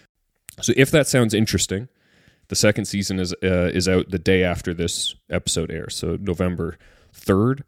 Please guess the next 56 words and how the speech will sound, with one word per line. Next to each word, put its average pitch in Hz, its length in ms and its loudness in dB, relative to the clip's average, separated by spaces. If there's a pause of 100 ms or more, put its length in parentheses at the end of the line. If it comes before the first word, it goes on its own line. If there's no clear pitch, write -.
I'm 107 140 0
sure 113 180 4
there's, 101 220 2
like, 95 160 2
about 87 260 -2
ten 107 280 -2
or 92 60 2
fifteen 92 380 -2
other 87 180 -2
people, 85 420 -4
and 87 160 -4
hopefully 92 300 -4
some 90 180 -6
of 85 100 -12
you 85 100 -10
are 85 40 -12
on 82 60 -12
the 76 80 -12
Slack, 82 340 -8
and 82 80 -10
we 87 60 -6
can 85 120 -8
talk 76 240 -10
about 82 180 -10
Invincible 85 480 -10
there. 85 300 -6 (520)
Um, 82 280 -6
I'm 95 120 0
not 104 200 4
saying 95 240 2
this 92 140 -2
is 90 80 -2
gonna 90 180 0
be 92 120 0
for 85 160 -4
everybody. 101 460 2
I 87 60 0
think 87 180 -6 (120)
the 90 80 -2
violence 87 480 -4
would 87 80 -4
be 82 100 -4
a 80 40 -4
turnoff 95 460 0
for 101 100 0
most 98 260 2
people. 135 360 2 (440)
But 107 100 4
like 107 160 4
I 95 40 2
said, 90 220 2
if 85 140 -4
you 95 80 6
grew 98 240 4
up - 160 -2
with, 85 360 -4